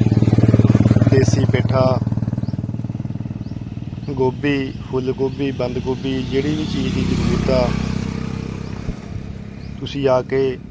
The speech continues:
ਲੈ ਕੇ ਜਾ ਸਕਦੇ ਹੋ। ਤਾਜ਼ੀਆਂ ਨੇ ਜਿਹੜੀਆਂ ਸਬਜ਼ੀਆਂ, ਸਾਰੀਆਂ ਮਿਲਦੀਆਂ ਨੇ।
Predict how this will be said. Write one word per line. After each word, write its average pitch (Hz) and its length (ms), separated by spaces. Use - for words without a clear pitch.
ਲੈ 135 180
ਕੇ 131 140
ਜਾ 127 200
ਸਕਦੇ 127 360
ਹੋ। 127 140
ਤਾਜ਼ੀਆਂ 135 420
ਨੇ 139 100
ਜਿਹੜੀਆਂ 139 220
ਸਬਜ਼ੀਆਂ, 131 400
ਸਾਰੀਆਂ 139 420
ਮਿਲਦੀਆਂ 123 440
ਨੇ। 135 200